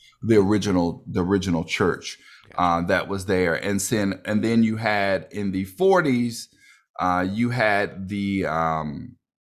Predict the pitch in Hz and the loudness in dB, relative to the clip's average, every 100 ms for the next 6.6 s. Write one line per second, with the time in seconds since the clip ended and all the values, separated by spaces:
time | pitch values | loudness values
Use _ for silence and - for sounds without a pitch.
0 | _ _ - - _ _ _ _ _ _ | _ _ -18 -18 _ _ _ _ _ _
1 | - 110 113 117 110 95 90 117 117 160 | -12 -2 2 4 4 2 0 -2 0 2
2 | 147 135 127 120 113 - 123 110 107 104 | 6 6 6 4 2 0 0 2 0 0
3 | 101 101 98 104 - 120 110 107 110 107 | 2 0 -4 -10 -2 0 0 0 0 0
4 | 95 95 95 95 92 - 98 107 110 101 | 0 2 2 0 -2 -4 -2 0 0 0
5 | 101 107 104 - 107 98 - 107 95 - | 0 0 -2 0 0 0 -4 -4 -4 -2
6 | - 117 113 110 104 | 2 6 6 4 0